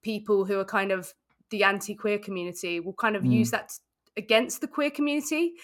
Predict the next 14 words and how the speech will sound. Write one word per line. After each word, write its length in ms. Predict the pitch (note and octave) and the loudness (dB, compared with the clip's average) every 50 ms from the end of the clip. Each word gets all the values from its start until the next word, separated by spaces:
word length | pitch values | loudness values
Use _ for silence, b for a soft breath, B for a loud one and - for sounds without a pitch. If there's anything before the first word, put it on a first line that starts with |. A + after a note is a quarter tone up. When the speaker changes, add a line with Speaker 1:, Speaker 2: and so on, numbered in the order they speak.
| B B B B - | B B B B -4
Speaker 1:
'cause 140 | B3 G#3+ | -2 2
they'll 120 | A3+ G#3 G#3 | 4 4 4
be 120 | G#3 A3 G#3+ | 6 4 4
like, 260 | G3+ F#3+ F#3+ F#3+ - b b b b b | 4 4 2 0 -4 b b b b b
"Uh, 240 | - F#3 F#3 F#3 F3 | 8 10 10 10 10
the 100 | F3+ G3 G#3+ | 8 6 4
only 160 | B3+ C4+ C4 | 4 4 2
problem 360 | B3+ A#3+ A3+ G3 G#3+ G3 F#3+ | 2 0 2 2 2 0 0
you 340 | F#3+ G3 A3 A3 G#3+ G3+ F#3+ | 0 0 0 0 0 0 -2
have 380 | E3+ F3 G3 F3 E3+ E3 - - - | 0 0 2 2 2 0 -6 -2 0
homophobia 840 | A3+ G3+ F#3 F3 E3+ - A3 G3 F#3+ F3 F#3+ F3+ F3 F3 E3 E3 E3 | 0 2 2 0 0 2 2 2 2 2 0 0 0 2 2 0 0
and 160 | E3 E3 E3 b b b b b b b b _ | -2 -4 -8 b b b b b b b b _
all 160 | - G3 F#3+ F#3+ | 0 0 2 2
the, 200 | F#3+ F#3 - | 2 0 0